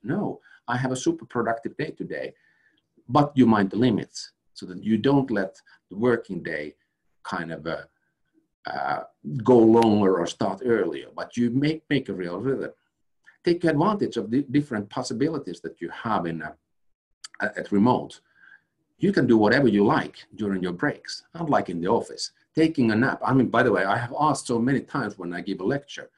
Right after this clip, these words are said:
that how many people are taking regular naps during their, their working hours, and people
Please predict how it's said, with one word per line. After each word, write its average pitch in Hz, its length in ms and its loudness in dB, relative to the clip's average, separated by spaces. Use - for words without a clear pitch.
that - 120 -20
how 156 180 0
many 120 220 2
people 104 360 -4
are 85 160 -6
taking 101 340 -4
regular 98 400 -2
naps 98 500 -4
during 87 320 -4
their, 85 320 -6
their 90 160 -6
working 104 400 -2
hours, 53 320 -12
and 87 120 -12
people 98 400 2